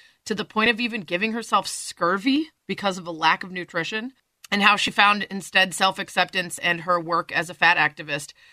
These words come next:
the meaningful, statistically borne out ways that overweight people are discriminated against, why arguments that defend sizeism rely mostly on inaccuracies, and also a key point that I think isn't discussed enough but is quite simple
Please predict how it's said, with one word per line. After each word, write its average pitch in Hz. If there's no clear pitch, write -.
the 175
meaningful, 208
statistically 220
borne 185
out 180
ways 180
that 190
overweight 180
people 180
are 170
discriminated 170
against, 160
why 185
arguments 180
that 175
defend 170
sizeism 175
rely 165
mostly 165
on 165
inaccuracies, 247
and 240
also 294
a 294
key 269
point 240
that -
I 196
think 214
isn't 214
discussed 202
enough 190
but 190
is 185
quite 226
simple 285